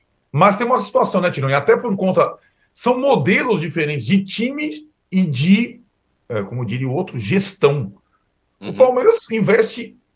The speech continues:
Speaker 1: em jogadores de uma forma diferente nos últimos anos. Até por conta da ideia de jogo do Abel Ferreira. O Palmeiras não contrata medalhão. Não contrata mais medalhão.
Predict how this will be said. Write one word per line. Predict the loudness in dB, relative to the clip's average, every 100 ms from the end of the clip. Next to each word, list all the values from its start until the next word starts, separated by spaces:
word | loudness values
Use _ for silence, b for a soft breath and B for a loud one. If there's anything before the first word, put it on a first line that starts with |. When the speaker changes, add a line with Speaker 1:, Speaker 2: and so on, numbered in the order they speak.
| -2
Speaker 1:
em | 2 4 2
jogadores | 0 2 2 2 0 -2 -4
de | -4
uma | -4
forma | -2 -2 -2
diferente | -6 -4 -4 -2 -4 -6 -12
nos | -4 -2 0
últimos | -2 -6 -6 -8 -6 -6
anos. | -8 -8 -14 _ _ b b b b b
Até | 0 2 4 2
por | 2 -4 0
conta | 2 2 2 0 -2 -4 -12
da | 2 2 4 2 2 0
ideia | 0 2 2 0
de | -4 -6
jogo | -4 -4 0
do | 0
Abel | 2 -2
Ferreira. | 0 0 0 -6 -10 -20 _ _ -18
O |
Palmeiras | -2 2 2 2 0 -2
não | -4
contrata | -4 -2 0 2 2 0
medalhão. | 0 0 2 0 0 -4 -6 -12 _ _ _ _ _ _
Não | -6 -2
contrata | 0 2 2 0 -6
mais | -2 -2 -2 -6 -14
medalhão. | -8 -4 -2 -2 -6